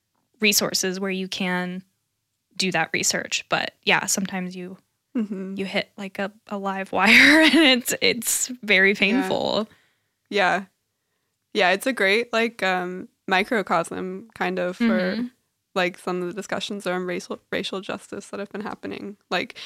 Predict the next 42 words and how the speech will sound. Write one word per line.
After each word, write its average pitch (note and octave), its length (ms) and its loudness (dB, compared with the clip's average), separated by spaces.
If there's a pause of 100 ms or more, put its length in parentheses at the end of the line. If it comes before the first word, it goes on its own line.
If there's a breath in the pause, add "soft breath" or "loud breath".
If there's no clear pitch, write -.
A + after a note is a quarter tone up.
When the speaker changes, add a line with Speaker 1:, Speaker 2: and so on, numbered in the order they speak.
(180 loud breath)
Speaker 2:
'cause A3 140 0
there G#3 180 4
is, A3 200 2
yeah, F#3+ 200 4
this F#3 160 -2
sense F3+ 260 -4
of G#3 100 0
moral G3 440 0
righteousness D4 800 0
<laughs> - 40 -2
in G4 180 6
Lawrence. B3+ 400 4
Speaker 1:
Yes. A2 580 2
Speaker 2:
Which C4+ 160 4
is F#4 140 0
not G#4+ 220 4
totally B3+ 440 2
undeserved. A3+ 640 2
I - 80 4
don't F4+ 140 4
know. C4 220 4
Like, A3+ 280 2
of B3 100 -2
course C4 300 0
it's C4 160 -2
really A3 360 0
good - 480 0
<laughs> - 280 2
to - 160 2
have F4+ 300 4
been F4 220 4 (400 loud breath)
an D#4 140 6
Speaker 1:
<laughs> - 0 -
Speaker 2:
abolitionist C#4+ 840 4
city A#3 380 2
in A3 320 0
the G3+ 280 0
eighteen G3+ 460 -4
sixties, - 640 -8
Speaker 1:
Yeah. A3 460 2
Speaker 2:
eighteen A3 140 0
fifties. - 420 -4